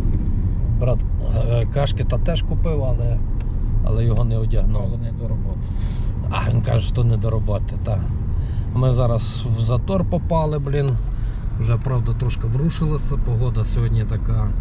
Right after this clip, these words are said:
Speaker 1: зимно.
Speaker 2: Як, як мій настрій.
Speaker 1: Так, як <laughs> та. Тут, як ти кажеш, тут півроку ремонтують дорогу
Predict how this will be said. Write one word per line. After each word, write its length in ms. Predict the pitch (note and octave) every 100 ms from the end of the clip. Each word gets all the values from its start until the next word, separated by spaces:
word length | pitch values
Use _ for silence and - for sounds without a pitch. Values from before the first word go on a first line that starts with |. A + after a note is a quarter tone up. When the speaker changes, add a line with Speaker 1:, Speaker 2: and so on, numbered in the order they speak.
| - - - - - - -
Speaker 1:
зимно. 760 | - A2+ D#3 F3+ F3 D#3+ D#3 B2
Speaker 2:
Як, 100 | B2+
як 120 | C3 B2+
мій 80 | A#2+
настрій. 340 | A#2+ - - - C3 - - - - -
Speaker 1:
Так, 260 | B2+ B2 G2+
як 80 | A#2+
<laughs> 320 | F3+ - - - G3+ - A#3 - G#3 - - - - D#3+ F3 E3 C3 G2+ -
та. 320 | - A#2 A2 G2+ G#2 - - - - - - - - - -
Тут, 140 | A#2+ - - -
як 260 | C3 C3+ C3
ти 120 | C3
кажеш, 280 | C#3+ C3 A#2
тут 160 | - B2+ - - -
півроку 480 | C#3 C#3 C#3+ - C#3
ремонтують 580 | C3 C3 B2+ C3+ C3
дорогу 520 | A#2 B2+ D#3 D#3 D#3+